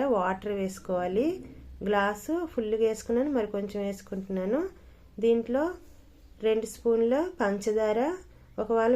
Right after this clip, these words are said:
పంచదార వద్దనుకునే వాళ్ళు బెల్లమైనా సరే రెండు స్పూన్లు వేసుకొని కొంచెం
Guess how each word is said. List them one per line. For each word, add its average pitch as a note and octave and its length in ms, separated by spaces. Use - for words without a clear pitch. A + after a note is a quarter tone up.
పంచదార A3+ 500
వద్దనుకునే A3+ 640
వాళ్ళు G#3+ 260
బెల్లమైనా G#3 580
సరే G#3 260
రెండు G3 220
స్పూన్లు G3+ 460
వేసుకొని G3 500
కొంచెం A#3+ 340